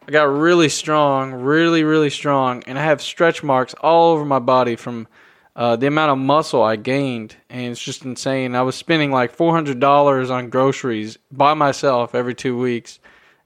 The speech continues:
and I got really, really strong. Um, but,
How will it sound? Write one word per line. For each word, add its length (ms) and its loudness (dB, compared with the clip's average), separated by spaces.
and 400 -6
I 140 -6
got 160 0
really, 580 4
really 320 2
strong. 580 -6
Um, 560 -8
but, 320 -2